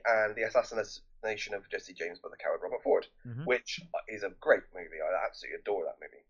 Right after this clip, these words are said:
Speaker 2: Yeah.
Speaker 1: Um, so he also, he also did a really interesting documentary with, um, Nick Cave as well.
Speaker 2: Oh,
Speaker 1: Um,
Speaker 2: really?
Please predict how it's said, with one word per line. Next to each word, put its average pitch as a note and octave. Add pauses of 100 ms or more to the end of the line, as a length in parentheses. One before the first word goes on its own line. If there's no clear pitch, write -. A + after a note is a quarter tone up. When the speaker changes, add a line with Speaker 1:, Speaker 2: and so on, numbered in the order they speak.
Speaker 2:
Yeah. A#2+ (280)
Speaker 1:
Um, A2 (120)
so A#2 (240)
he A#2+
also, C#3+ (120)
he C3+
also D#3+
did -
a - (300)
really A2
interesting G2+
documentary F#2+
with, F2
um, F2 (200)
Nick -
Cave F#2
as -
well. E2 (520)
Speaker 2:
Oh, G3+
Speaker 1:
Um, A#3
Speaker 2:
really? G#3